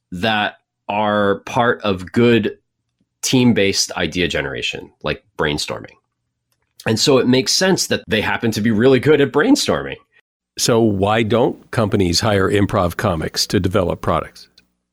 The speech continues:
Speaker 1: There might be taboo here, but it also goes back to this concept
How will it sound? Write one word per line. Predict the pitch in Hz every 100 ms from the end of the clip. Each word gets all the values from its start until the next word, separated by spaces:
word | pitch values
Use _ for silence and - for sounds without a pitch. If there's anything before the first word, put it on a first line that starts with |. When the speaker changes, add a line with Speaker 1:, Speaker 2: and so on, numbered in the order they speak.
| _
Speaker 1:
There | - 135 139
might | 139 143
be | 165
taboo | - 101 90 87 82
here, | 95 117 151 - _
but | 127 113 - _ -
it | 120
also | 123 151 175
goes | 120 117 107
back | - 95 107 -
to | - 101 95 90 87 _ _ _ _ _ -
this | 92 98 107 -
concept | - 131 131 135 110 - -